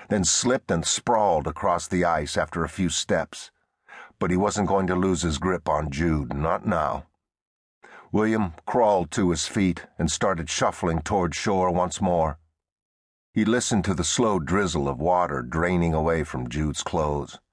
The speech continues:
or maybe it was a sound of time draining away from him. For a second, just for a second, when Jude slipped through the ice, he had thought about.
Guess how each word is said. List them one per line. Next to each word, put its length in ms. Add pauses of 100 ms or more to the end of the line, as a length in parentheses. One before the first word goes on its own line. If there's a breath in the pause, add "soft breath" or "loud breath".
(420 loud breath)
or 120
maybe 340
it 80
was 160
a 80
sound 400
of 140
time 580
draining 480
away 320
from 280
him. 320 (800 loud breath)
For 160
a 60
second, 440
just 360
for 280
a 100
second, 500
when 200
Jude 320
slipped 340
through 200
the 180
ice, 440 (420 loud breath)
he 160
had 140
thought 340
about. 400